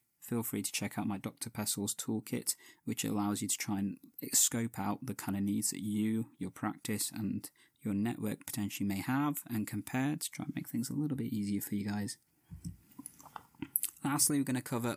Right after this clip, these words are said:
automation. So, um, one of the important things is when you've got loads of different tasks that you're doing and trying to do, and you wanna figure out how to work, is, are you the best person to do this?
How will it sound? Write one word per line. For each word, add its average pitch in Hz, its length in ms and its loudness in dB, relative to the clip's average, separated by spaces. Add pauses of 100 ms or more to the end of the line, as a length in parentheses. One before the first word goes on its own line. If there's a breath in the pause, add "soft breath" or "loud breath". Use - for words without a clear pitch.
(120)
automation. 104 640 2 (400 loud breath)
So, 117 400 2 (180)
um, 117 260 2 (500)
one 135 200 2
of 143 80 2
the 139 80 4
important 117 320 0
things 107 140 0
is 104 80 0
when 110 160 2
you've 107 100 -2
got - 120 -4
loads 110 180 2
of 110 60 0
different 107 240 -2
tasks 101 240 4
that - 80 -2
you're 104 100 2
doing 110 380 2
and 101 100 4
trying 101 220 0
to 101 80 0
do, 101 260 2 (120)
and 101 320 0
you 104 140 2
wanna 101 240 2 (220)
figure 104 260 -2
out 95 80 -2
how 98 140 -2
to - 160 -4
work, 123 240 -2 (300 loud breath)
is, 110 320 -2
are 123 160 2
you 131 140 4
the 113 80 0
best 110 240 2
person 101 500 0
to - 120 -2
do 98 160 2
this? - 300 -4